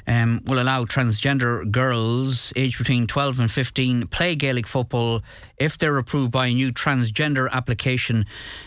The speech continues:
uh, committee. But there is and has been substantial opposition to this, not least within the Ladies Gaelic Football Association itself. And we were telling you earlier how the, uh, P R O of the Donegal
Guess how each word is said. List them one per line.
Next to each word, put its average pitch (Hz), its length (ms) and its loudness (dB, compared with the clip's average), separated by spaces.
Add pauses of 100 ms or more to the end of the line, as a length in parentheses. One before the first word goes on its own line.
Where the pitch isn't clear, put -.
uh, 120 100 2
committee. 135 380 2
But 143 220 -2
there 160 260 0 (640)
is 147 400 0
and 135 120 2
has 143 240 2
been 135 160 2
substantial 131 880 0 (160)
opposition 131 580 0
to 117 120 0
this, 123 320 -2
not 147 240 2
least 165 240 -2
within 131 260 2
the 120 300 0 (400)
Ladies 131 360 2
Gaelic 123 280 0
Football 127 240 0
Association 120 800 0
itself. 139 420 0
And 123 80 2
we 120 80 2
were 120 100 0
telling 156 260 2
you 127 100 2
earlier 131 460 2 (440)
how 127 400 2
the, 117 560 0
uh, 104 240 -4
P 165 160 2
R 143 120 2
O 135 420 0
of 110 640 0
the 107 480 2
Donegal 113 640 2